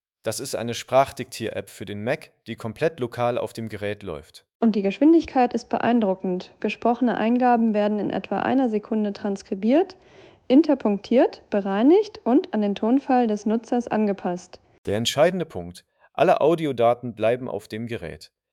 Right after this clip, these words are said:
Speaker 1: Nichts geht an externe Server. Die Verarbeitung läuft vollständig on-device.
Speaker 2: Sie nutzen Open-Weight-Modelle für Spracherkennung und Textbereinigung, die sie speziell fein abgestimmt haben.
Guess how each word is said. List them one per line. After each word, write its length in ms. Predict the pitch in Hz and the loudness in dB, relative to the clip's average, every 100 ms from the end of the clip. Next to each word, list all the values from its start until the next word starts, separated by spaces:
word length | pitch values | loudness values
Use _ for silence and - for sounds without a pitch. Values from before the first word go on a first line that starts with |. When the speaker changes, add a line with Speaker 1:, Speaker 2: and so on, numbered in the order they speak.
| _ | _
Speaker 1:
Nichts 340 | 117 175 - - | -6 -6 -6 -8
geht 160 | 147 | -6
an 120 | - 107 | -6 -8
externe 480 | - - - 143 | -10 -4 -2 -2
Server. 520 | 139 - 87 82 - - _ _ _ | -4 -8 -10 -10 -18 -20 _ _ _
Die 80 | - | -12
Verarbeitung 640 | - - 147 156 151 147 139 | -2 2 4 6 4 0 -4
läuft 340 | 117 117 - | 0 0 -2
vollständig 720 | - 147 160 - 123 123 123 - | -4 -2 -2 -2 -6 -4 -10 -10
on-device. 720 | 117 120 117 78 67 - - _ - | -10 -10 -10 -12 -12 -18 -20 _ -6
Speaker 2:
Sie 100 | 214 | -4
nutzen 360 | 220 - 247 - | -4 -4 -6 0
Open-Weight-Modelle 1000 | 226 240 233 196 202 208 196 190 220 285 | -2 0 -2 -2 -4 -4 -4 -2 -2 -4
für 420 | - 214 202 196 - | -6 -6 -4 -6 -8
Spracherkennung 800 | - - 214 - 202 208 202 202 | -14 -10 -8 -8 -8 -4 -4 -4
und 140 | 196 | -6
Textbereinigung, 960 | - 240 - - 196 190 190 185 190 202 - - _ - | -6 -10 -8 -8 -6 -4 -4 -4 -4 -6 -10 -20 _ -10
die 80 | 214 | -6
sie 80 | 202 | -6
speziell 460 | - 202 - 196 | -6 -8 -6 -6
fein 220 | 196 202 - | -6 -8 -8
abgestimmt 520 | - 196 - 190 185 | -10 -12 -8 -10 -8
haben. 340 | 190 196 285 | -6 0 0